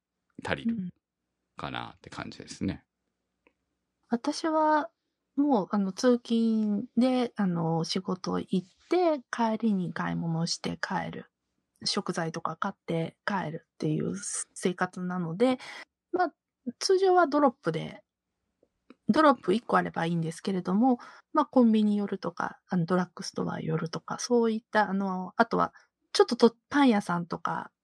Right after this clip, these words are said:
Speaker 2: お惣菜、独立したお惣菜屋さんとか、そういうところに寄るように、あの、シュパッ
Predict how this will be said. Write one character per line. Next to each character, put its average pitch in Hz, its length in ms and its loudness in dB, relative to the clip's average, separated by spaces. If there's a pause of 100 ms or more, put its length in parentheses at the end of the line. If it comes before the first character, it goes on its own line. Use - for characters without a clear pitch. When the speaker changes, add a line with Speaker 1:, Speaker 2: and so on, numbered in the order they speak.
(180)
Speaker 2:
お 233 60 12
惣 247 260 8
菜、 226 800 2
独 240 220 8
立 240 240 6
し - 100 -2
た 220 140 8
お 202 100 6
惣 202 260 2
菜 185 240 2
屋 180 120 0
さ 180 160 -2
ん 165 80 -6
と - 100 -8
か、 - 180 0 (280)
そ 320 240 6
う 349 60 10
い 359 60 8
う 349 60 2
と 330 140 2
こ 330 100 0
ろ 330 80 2
に 320 140 -2
寄 320 120 2
る 320 160 -2
よ 330 220 0
う 320 60 0
に、 330 340 2 (320)
あ 214 140 4
の、 214 260 0 (480)
シ - 140 -6
ュ - 40 -20
パ 392 100 6
ッ - 20 8